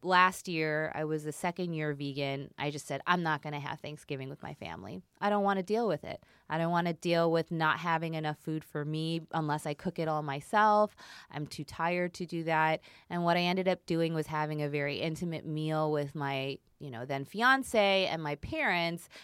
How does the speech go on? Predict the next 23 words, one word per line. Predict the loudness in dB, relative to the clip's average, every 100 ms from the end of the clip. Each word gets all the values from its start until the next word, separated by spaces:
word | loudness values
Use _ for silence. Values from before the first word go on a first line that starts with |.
| -4
at | 0
a | 0
vegan | 0 -6 -6
restaurant | -6 -8 -10 -8 -8 -12 _
that | -8 -6
we | -6 -8
chose. | -8 -10 -10 -12 -14 -18 -20 -10
And | -2 2
that | 2
was | 2
fine. | 0 0 -2 -8 -16 _ _
But | 4
it | 4
was | 4
a | 0
little | -2 -4
sad | -2 0 0 0 -6 -4
'cause | 0
I, | 2 2 -2 0
I'm | 0 2
very | 4 4
used | 2 0 -2 -2
to | 0 0